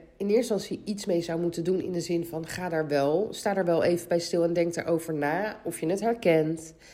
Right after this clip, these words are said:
ehm, en of je daar iets mee zou kunnen doen.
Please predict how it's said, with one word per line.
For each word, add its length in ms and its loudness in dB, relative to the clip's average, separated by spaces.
ehm, 680 -4
en 320 -6
of 200 -6
je 140 -2
daar 320 -2
iets 200 -10
mee 180 -2
zou 180 -2
kunnen 340 0
doen. 540 2